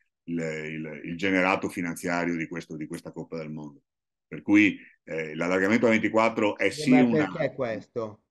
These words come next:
Speaker 2: Perché eravamo in
Speaker 1: Perché la
Speaker 2: Francia.
Speaker 1: Francia ha un va-, ha un,
Speaker 2: Ok.
Speaker 1: ha un valore intrinseco di, di movimento del rugby francese che è impressionante, cioè gli sponsor che ci sono e che investono nel rugby francese in Francia,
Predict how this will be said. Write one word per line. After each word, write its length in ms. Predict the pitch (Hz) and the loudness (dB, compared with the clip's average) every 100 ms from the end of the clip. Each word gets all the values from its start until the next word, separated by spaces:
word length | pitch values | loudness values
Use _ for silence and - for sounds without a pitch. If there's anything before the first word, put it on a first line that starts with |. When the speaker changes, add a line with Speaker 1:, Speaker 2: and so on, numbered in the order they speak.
| - | -12
Speaker 2:
Perché 220 | 123 - | -10 -4
eravamo 340 | 135 135 135 143 | -2 0 -2 -2
in 80 | 123 | -2
Speaker 1:
Perché 200 | 104 127 | 0 0
la 100 | 120 | 0
Speaker 2:
Francia. 20 | |
Speaker 1:
Francia 480 | - 113 127 127 123 107 104 | 2 2 4 4 4 4 4
ha 80 | |
un 200 | 113 110 | 4 4
va-, 180 | 98 104 | 2 2
ha 220 | 98 110 110 | 2 0 0
un, 180 | 104 104 98 90 | -2 -2 -4 -4
Speaker 2:
Ok. 300 | 113 107 101 - - | -6 -8 -8 -10 -8
Speaker 1:
ha 160 | - 110 | 0 4
un 160 | 117 110 | 6 6
valore 400 | 107 110 123 127 | 6 8 8 6
intrinseco 1040 | 113 113 123 127 127 113 110 101 92 87 | 4 6 8 8 6 0 0 0 0 -2
di, 160 | 82 87 | -4 -6
di 120 | 85 | -4
movimento 540 | 87 98 98 101 101 98 | 0 0 2 0 0 0
del 120 | 92 | 2
rugby 280 | 101 104 98 | 2 2 -2
francese 600 | 98 92 - 113 117 110 | -4 -6 2 4 4 2
che 160 | 101 87 | 0 -2
è 20 | |
impressionante, 880 | 90 85 85 - 82 101 101 92 80 | -2 -6 -12 -10 -4 0 -2 -4 -8
cioè 180 | - 85 | -6 -6
gli 140 | 85 | -6
sponsor 520 | - - 110 113 113 | -4 2 4 4 0
che 120 | 92 92 | -2 -6
ci 120 | 90 | -8
sono 340 | - 101 107 | -4 -2 2
e 60 | 98 | 0
che 120 | 92 | 0
investono 500 | 95 90 101 101 98 | -2 2 2 2 -2
nel 120 | 95 | -2
rugby 240 | 92 98 98 | -2 -2 -2
francese 480 | 92 92 101 101 98 | -4 -6 -2 0 0
in 100 | 95 | -2
Francia, 480 | 104 98 85 - | -2 -2 -4 -10